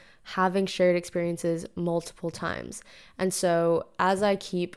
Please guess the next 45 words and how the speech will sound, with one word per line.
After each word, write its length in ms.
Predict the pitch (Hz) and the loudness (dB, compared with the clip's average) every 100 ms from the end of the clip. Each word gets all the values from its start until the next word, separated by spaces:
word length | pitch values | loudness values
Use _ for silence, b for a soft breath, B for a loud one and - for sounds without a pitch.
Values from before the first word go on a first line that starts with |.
| _ - | _ -10
kind 220 | 190 175 | -6 -6
of 80 | - | -8
harping 500 | - 208 214 185 - | -4 -2 0 -2 -2
on 260 | 165 156 160 | -6 -4 -4
is, 160 | 165 | -4
like, 240 | 165 165 - b b b b b 196 | -4 -6 -8 b b b b b 2
my 140 | 226 | 2
social 320 | 247 240 233 | 4 2 4
life 300 | 196 180 185 | 4 2 0
comes 480 | - 175 170 175 - | -4 -4 -2 -4 -6
in 320 | 185 170 165 - | -6 -6 -6 -8
multiple 600 | 180 175 175 175 - 170 | -6 -2 0 -2 -2 -6
different 340 | 165 170 101 - | -4 -4 -6 -6
buckets. 460 | - - 69 - - - | -6 -6 -8 -8 -10 0
Not 240 | 208 208 220 | 2 4 4
only 240 | 233 254 | 4 4
do 380 | 202 202 196 190 - 185 | 6 6 6 4 0 -2
I 400 | 175 175 170 170 165 | 0 2 4 2 0
hang 160 | 180 | -2
out 120 | 170 | -2
with, 160 | 175 - | -2 -2
like, 140 | 165 | -2
that 180 | 165 160 | 0 -2
mixed 300 | 170 160 - | -2 -4 -4
household 420 | 170 170 - 165 | -6 -4 -2 -2
friendships, 600 | - 208 214 226 214 - - | 0 -2 0 -2 -4 -6 -8
I 100 | 196 | -6
have 240 | 180 180 175 | 0 0 0
friends 260 | 175 175 | -4 -2
in 60 | 190 | -2
my 120 | 190 | -2
program, 540 | 190 240 214 180 160 180 | -2 -2 0 0 -2 -4
and 100 | 180 | -6
I 120 | 175 | -4
have, 280 | 170 170 165 - B B | -2 -2 -4 -12 B B
you 80 | 180 | -4
know, 80 | 175 | 0
my 160 | 180 185 | 2 0
sister 560 | - 247 240 - 175 | 2 2 2 2 2
and 180 | 170 170 | 2 0
my 140 | 175 | -2
friends 320 | 175 175 170 - | -2 -4 -4 -6
from 160 | 208 | -4
Hong 240 | 202 240 233 | 2 2 2
Kong, 380 | 202 175 160 | 2 2 -2